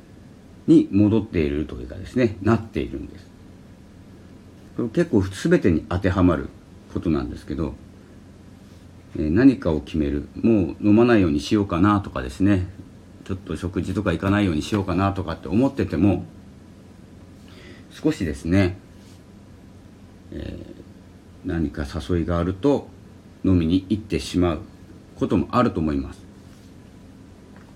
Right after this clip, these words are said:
でもですね、その飲み会を断るっていうことで何が残るのか。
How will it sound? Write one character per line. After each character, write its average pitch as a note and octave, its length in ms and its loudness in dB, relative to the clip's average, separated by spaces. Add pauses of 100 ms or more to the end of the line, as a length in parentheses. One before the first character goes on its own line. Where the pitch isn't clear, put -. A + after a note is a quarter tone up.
(360)
で C#3 60 0
も C3 80 4
で D#2+ 100 0
す - 80 -12
ね、 G2+ 80 2
そ A2+ 140 0
の C3 100 4
飲 B2+ 160 4
み C#3 80 4
会 D#3+ 160 2
を D#3 60 2
断 E3+ 360 0
る D#3 140 4
っ - 40 -12
て A2+ 100 0
い - 20 4
う G2+ 40 0
こ F#2+ 80 -2
と F2 100 -2
で D#2+ 100 -2
何 G2 280 4
が C#2 120 -6
残 E2+ 280 0
る C2 80 -2
の B1+ 80 -6
か。 - 140 -16